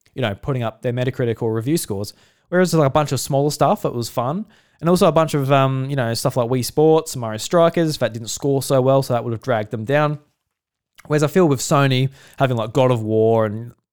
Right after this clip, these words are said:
you know, just a massive title, that's just automatic, just, like, just get the, the average right up there. So, um, pretty cool to see. I think this year with,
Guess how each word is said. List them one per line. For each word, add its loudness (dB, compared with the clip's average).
you -18
know, -8
just -10
a -2
massive -6
title, 0
that's -4
just -8
automatic, -6
just, -10
like, -8
just -12
get -8
the, -4
the 2
average 0
right 2
up 0
there. 0
So, 0
um, -2
pretty -2
cool 0
to -2
see. 4
I 4
think -2
this 0
year 6
with, 0